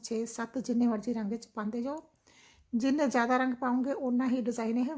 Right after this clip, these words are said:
ਵਧੀਆ ਖਿਲ ਕੇ ਆਊਗਾ। ਠੀਕ ਹੈ, ਹੁਣ ਅਸੀਂ, ਮੈਂ ਤੁਹਾਨੂੰ ਇੱਕ ਵਾਰ ਦੂਜਾ ਰੰਗ ਹੋਰ ਲਗਾ ਕੇ ਦੱਸਦੀ ਹੈ, ਕਿਉਂਕਿ ਆਪਣੇ ਦੋ ਰੰਗ ਹੋ ਗਏ। ਵਾਈਟ ਅਸੀਂ ਵਿੱਚ ਮੇਨ ਰੱਖਿਆ, ਮੇਨ ਕਲਰ।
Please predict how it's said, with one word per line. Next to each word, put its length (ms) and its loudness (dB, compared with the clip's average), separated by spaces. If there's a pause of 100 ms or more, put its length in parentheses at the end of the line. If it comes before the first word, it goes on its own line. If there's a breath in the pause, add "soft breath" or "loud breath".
ਵਧੀਆ 340 -2
ਖਿਲ 280 -6
ਕੇ 160 -10
ਆਊਗਾ। 300 -14 (1300 soft breath)
ਠੀਕ 160 -4
ਹੈ, 60 0
ਹੁਣ 180 2
ਅਸੀਂ, 180 -2
ਮੈਂ 140 -2
ਤੁਹਾਨੂੰ 260 0
ਇੱਕ 140 -8
ਵਾਰ 120 0
ਦੂਜਾ 280 -2
ਰੰਗ 240 -2
ਹੋਰ 140 0
ਲਗਾ 180 0
ਕੇ 140 -2
ਦੱਸਦੀ 360 -4
ਹੈ, 120 -6
ਕਿਉਂਕਿ 400 -4
ਆਪਣੇ 320 -2 (680)
ਦੋ 200 4
ਰੰਗ 200 2
ਹੋ 160 -2
ਗਏ। 160 2
ਵਾਈਟ 400 0
ਅਸੀਂ 180 -2
ਵਿੱਚ 220 -2 (180)
ਮੇਨ 280 4
ਰੱਖਿਆ, 400 -8 (160)
ਮੇਨ 260 0
ਕਲਰ। 360 -20